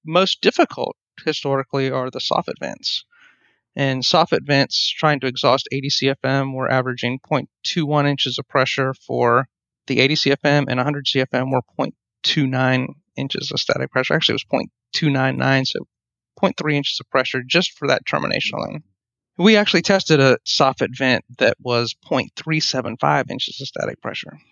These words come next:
The concerning thing about that is it was a spring-loaded damper, and there was enough leakage out of the termination that actually the dampers never opened with some of the fans. So some of the A C fans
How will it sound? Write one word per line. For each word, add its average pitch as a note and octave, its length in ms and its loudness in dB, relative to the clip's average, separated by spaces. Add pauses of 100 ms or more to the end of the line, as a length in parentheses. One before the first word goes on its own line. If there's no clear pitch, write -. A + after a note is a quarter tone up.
(440)
The D3 80 -6
concerning G3 500 2
thing D3+ 160 0
about A#2+ 240 2
that E3 240 4
is B2 280 -2 (200)
it C#3+ 80 -2
was C#3 140 -2
a C3+ 60 -2
spring-loaded E3 680 2
damper, B2 440 -2 (520)
and D3 180 0
there C#3+ 100 2
was C3 160 0
enough D3+ 380 2
leakage C#3+ 720 -2 (480)
out B2+ 140 2
of B2 80 -2
the B2+ 100 -2
termination B2+ 600 -2
that C3+ 80 -2
actually C3 460 -2 (100)
the A#2 140 0 (200)
dampers D#3+ 460 2
never C#3 300 0
opened - 380 0 (520)
with C#3+ 160 2
some C3 220 0
of A#2 80 -2
the - 80 -4
fans. - 360 -10
So - 140 -8
some D#3+ 220 0
of D#3 60 0
the D3 100 0
A D3 100 2
C C#3+ 240 -4
fans B2+ 540 -2